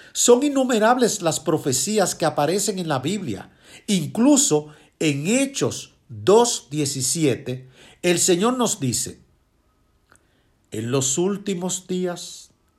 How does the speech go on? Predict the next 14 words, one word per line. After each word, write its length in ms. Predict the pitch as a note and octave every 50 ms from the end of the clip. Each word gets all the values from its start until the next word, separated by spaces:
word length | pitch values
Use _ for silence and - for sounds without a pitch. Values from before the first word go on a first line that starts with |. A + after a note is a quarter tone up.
| _ _ _ _ _ _ _ _ _ _ _ -
derramaré 760 | - F2+ G2+ A2 G#2+ - A#2+ B2 B2 B2+ C#3+ C#3+ C#3+ D#3 E3+
mi 160 | E3+ F3 F3
espíritu 680 | E3 - - - - - E3 E3 D#3 E3 D#3 - - C#3+
sobre 340 | - - D3 C3 C3 C3 B2+
toda 320 | C3 D3 D3 C#3 C#3+ C#3
la 120 | C3+ B2+
humanidad. 640 | B2+ A#2+ G#2+ A2+ A2 G#2 G2+ G2 - G#2 F2+ E2 - _ _ _ _ _ _ _ _ _ _ _ _ _ _ _ _ _ _ _ _ _ _ _ _ _ _ _ _ _ -
Los 320 | A#2 A#2+ C3+ C3+ - -
hijos 360 | F3 F#3 E3 G3+ F#3 - - F#3
e 100 | E3+ F3
hijas 320 | F#3 F3 E3 E3+ D#3+ -
de 80 | - D#3+
ustedes 540 | C#3+ C3 - - D#3+ D#3 D3+ D#3+ D3 - -
profetizarán. 1160 | - D3+ C#3+ C3 - - B2+ - - - C3 - - B2 A2 G2+ G2+ G2+ F#2 E2+ E2+ -